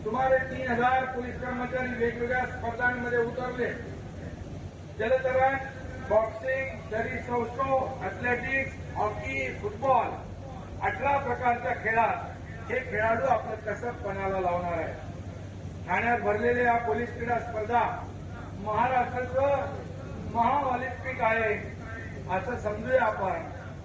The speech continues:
आणि आपण आपलं कस पणाला लावूया, ते लावणारच आहात आपण.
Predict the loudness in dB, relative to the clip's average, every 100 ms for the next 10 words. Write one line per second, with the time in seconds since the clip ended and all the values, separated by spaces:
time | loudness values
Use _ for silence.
0 | -12 -8 0 2 4 2 4 4 4 2
1 | -6 -10 -14 -12 -10 -2 0 2 2 6
2 | 6 6 2 -2 -8 -10 -12 -14 -16 -10
3 | 0 0 0 0 0 2 4 4 6 4
4 | -2 -8 -6 0 4 6 6 4 2 0
5 | 2 2 2 2 2 2 2 0 0 -2